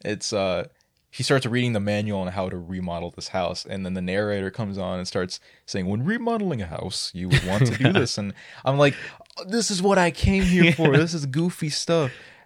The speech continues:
Speaker 1: Uh, I don't know. I, I just feel like I missed out not seeing a lot of the show 'cause
Speaker 2: Those little things really does make a difference in the shows.
Speaker 1: <laughs> Yeah. It's like calling back to, like, the, the, uh,
Speaker 2: Mm-hmm.
Speaker 1: histories of the character. It's great stuff.
Speaker 2: How many seasons did it have?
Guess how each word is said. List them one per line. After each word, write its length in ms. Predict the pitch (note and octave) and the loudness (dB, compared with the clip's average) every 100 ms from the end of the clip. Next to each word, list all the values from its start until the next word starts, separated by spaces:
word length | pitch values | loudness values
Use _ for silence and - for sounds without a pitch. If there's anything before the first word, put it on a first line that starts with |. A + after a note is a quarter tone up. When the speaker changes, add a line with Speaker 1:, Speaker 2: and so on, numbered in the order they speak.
| - | 0
Speaker 1:
Uh, 260 | A#2+ A2+ - _ _ _ - | 2 2 -2 _ _ _ -2
I 60 | |
don't 60 | D3+ | 6
know. 60 | C3+ | 8
I, 260 | C#3+ D3+ | 8 8
I 40 | D#3+ | 4
just 160 | F#3+ | 2
feel 140 | - E3+ | 2 2
like 80 | |
I 60 | B2+ | 2
missed 280 | A2 A2+ - | 0 -2 2
out 160 | G#2 | 2
not 180 | G2 F#2+ | 4 0
seeing 200 | - G2+ | -2 -4
a 60 | F#2+ | -2
lot 120 | F#2 | -2
of 80 | F#2 | -4
the 60 | |
show 320 | F#2 - F#2+ F#2 | -6 -4 -4 -4
'cause 340 | G2 F#2 - _ _ | -8 -10 -12 _ _
Speaker 2:
Those 220 | - A#2+ A2 | 2 4 6
little 320 | C#3+ D#3+ D#3 | 6 6 4
things 480 | C#3 C#3 A#2+ A2 G#2+ | 2 2 2 2 4
really 200 | G#2+ G#2+ | 4 4
does 260 | G#2+ G2+ | 2 2
make 160 | G2+ F#2+ | 2 0
a 60 | F#2 | 0
difference 400 | G2 F2+ G2 - | -2 -2 -4 -4
in 60 | |
the 80 | F2 | -4
shows. 500 | D#2+ - E2+ A2 F2 A2+ - | 0 0 0 -2 -8 -6 2
Speaker 1:
<laughs> 200 | E3 D#3 | 2 4
Yeah. 180 | D#3+ D#3+ - - - | 4 4 0 -16 -12
It's 100 | - | 0
like 220 | D3+ C3+ _ C#3 | 2 2 _ -4
calling 320 | C#3 B2 A#2 | 0 2 2
back 220 | G2+ F#2 | 0 -2
to, 100 | - - - | -6 -16 -6
like, 300 | G#2 F#2 - _ - | -4 -4 -8 _ -8
the, 140 | G#2+ | -6
the, 440 | - - - F#2 F2+ | -4 -6 -6 -6 -4
uh, 180 | F2+ F2+ | -4 -2
Speaker 2:
Mm-hmm. 100 | G2 | -2
Speaker 1:
histories 380 | G2+ - F#2+ | -4 -4 -6
of 80 | F#2+ | -6
the 60 | - | -10
character. 440 | - F#2 F#2+ G#2 _ _ _ _ _ | -8 -8 -8 -10 _ _ _ _ _
It's 80 | - | -10
great 240 | G2+ F2 | -6 -6
stuff. 340 | - - - _ _ _ _ | -6 -8 -10 _ _ _ _
Speaker 2:
How 80 | - | -6
many 140 | D#3 F3 | -4 -4
seasons 460 | - F3 D#3+ G2 | -4 -6 -4 -2
did 120 | E2+ E2 | -2 -2
it 120 | E2 | -2
have? 400 | E2+ D#2 E2 | -4 -4 -8